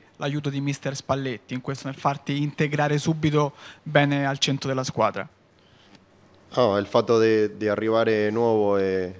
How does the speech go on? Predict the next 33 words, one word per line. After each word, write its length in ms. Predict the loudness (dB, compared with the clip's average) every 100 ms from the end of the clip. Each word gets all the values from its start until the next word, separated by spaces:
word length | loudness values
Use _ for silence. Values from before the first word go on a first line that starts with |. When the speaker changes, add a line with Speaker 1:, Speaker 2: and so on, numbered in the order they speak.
| -20 -14
Speaker 2:
e 160 | -12
che 80 | -6
il 60 | -4
mister 360 | -4 0 -2
mi 140 | 0 -2
metta 680 | 0 0 2 2 2 0
subito 320 | 0 -4 -2 -4
in 80 |
campo, 760 | 2 2 2 0 2 2 0 -6 -20 -20 -20 -20 -20 -16 -10
eh, 500 | -6 -6 -6 -10 -12 -14 -20 -14
io 180 | -2 2
avevo 180 | 4 4
arrivato 400 | 4 4 4 4 4 6 6 6 6 4 4 2
una 180 | 0
domenica 460 | 0 2 0 2 0
dopo 180 | 0 0
giocare 300 | 0 0 2
con, 200 | 0 -2 -10 -20 -20 -20 -20 -14
con, 220 | -10 -6
col 180 | -6 -4
Genoa 260 | -2 0
contro 240 | 0 -2 -2
la 60 |
Fiorentina 580 | -2 -2 -2 0 2 2
e 60 | 0
martedì 400 | -2 -2 0 2
era, 300 | 0 -2 -6 -12
era 120 | -8 -4
in 60 |
campo 500 | -4 -2 0 0 -2
col, 160 | -4 -8
col 200 | -6 -6
Sassuolo. 460 | -4 0 2 2